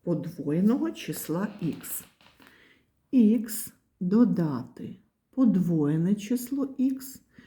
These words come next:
дорівнює сорок два. Розв'яжемо наше рівняння, зведемо подібні доданки, додамо коефіцієнти і помножимо на спільну буквену частину. Один додати два буде три, маємо три х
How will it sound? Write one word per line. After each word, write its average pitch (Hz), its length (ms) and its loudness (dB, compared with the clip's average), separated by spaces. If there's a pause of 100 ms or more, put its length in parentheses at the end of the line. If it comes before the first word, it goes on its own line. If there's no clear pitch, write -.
(340)
дорівнює 311 560 4
сорок 302 420 0
два. - 400 -10 (840)
Розв'яжемо 175 560 4
наше 214 320 2
рівняння, 151 500 0
зведемо 170 460 0
подібні 156 400 0
доданки, 139 680 -4 (520)
додамо 180 460 2
коефіцієнти 170 1200 -2
і 185 100 0
помножимо 180 760 0
на 160 160 4
спільну 214 560 2
буквену 170 720 -4
частину. - 640 -14 (680)
Один 170 380 2
додати 147 420 -2
два 139 340 -2
буде 127 260 -6
три, 311 500 -4
маємо 143 540 0
три 151 540 -4
х - 240 -18